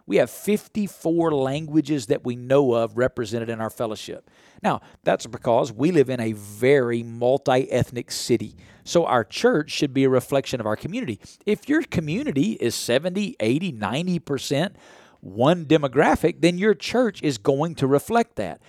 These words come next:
But your church should be at least as diverse as the community you serve in.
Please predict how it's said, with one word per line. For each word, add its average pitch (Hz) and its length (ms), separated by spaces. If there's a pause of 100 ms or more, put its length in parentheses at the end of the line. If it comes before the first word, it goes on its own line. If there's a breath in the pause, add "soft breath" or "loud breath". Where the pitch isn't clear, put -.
(240 soft breath)
But 156 160
your 170 140
church - 480
should 160 280
be 151 160
at - 80
least 240 540
as 135 220
diverse 123 720 (280 soft breath)
as 151 200
the - 100
community 151 560
you 127 140
serve 269 320
in. 104 120